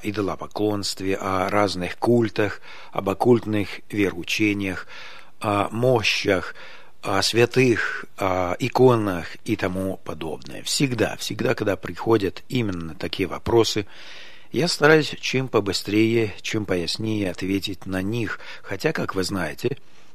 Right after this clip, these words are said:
в пяти-шестиминутном отделе нашей радиопрограммы это почти невозможно сделать, так как тема, вы знаете, эта тема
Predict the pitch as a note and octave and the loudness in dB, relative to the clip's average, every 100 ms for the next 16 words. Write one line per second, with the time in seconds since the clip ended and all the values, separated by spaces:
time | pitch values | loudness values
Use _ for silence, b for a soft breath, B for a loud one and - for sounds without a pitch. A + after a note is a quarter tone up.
0 | - - - G2 - B2+ B2+ - - G2+ | -14 -14 -6 -6 -2 0 0 -4 -10 -10
1 | - A2 F#2 F#2 G2+ F#2+ F#2 F2+ - G2 | -6 -6 -4 -6 -6 -6 -6 -6 -6 -8
2 | F2+ F2 F#2 E2+ A2 B2 B B B B | -8 -6 -4 -2 -2 -2 B B B B
3 | F#2 F2 E2 - F2 D#2+ E2 F2 F#2 G2 | -8 -6 -6 -4 -6 -6 -6 -4 -4 0
4 | A2+ C3 D3 D3 C3 B B - B2+ F#3+ | 4 6 6 6 2 B B -2 2 2
5 | F3 B2+ - A#2+ C3 A2+ F#2+ F#2 G2 F2+ | 0 -2 -2 -4 -2 0 0 0 -2 -2
6 | G#2+ G2+ F2 - - - - - - G2+ | -2 -4 -4 -8 -10 -12 -14 -14 -8 -2
7 | G2 - D3 C#3+ C3+ - B B B B | -2 2 4 6 4 2 B B B B
8 | - G2 F#2+ A#2 A#2+ A2 A2+ G#2+ F#2 B | -6 -2 2 4 2 6 6 6 4 B
9 | - G#2+ G#2 F#2+ F2+ E2+ - F#2 F2 | -2 0 4 4 2 -2 -2 -2 -2